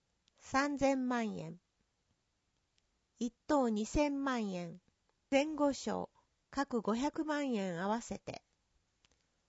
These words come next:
この宝くじの収益金は市町村の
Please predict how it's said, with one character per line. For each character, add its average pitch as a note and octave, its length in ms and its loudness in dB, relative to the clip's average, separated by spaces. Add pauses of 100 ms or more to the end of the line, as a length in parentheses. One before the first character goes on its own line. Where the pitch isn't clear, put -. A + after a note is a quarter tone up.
(340)
こ C4+ 120 0
の C#4+ 120 0
宝 C#4+ 420 0
く B3+ 120 -2
じ A3 160 -6
の G#3+ 140 0
収 A#3+ 260 -2
益 B3+ 320 0
金 G#3+ 320 -2
は G3+ 220 -2 (260)
市 - 140 -14
町 C#4+ 240 4
村 G#3+ 300 -2
の G3 280 -6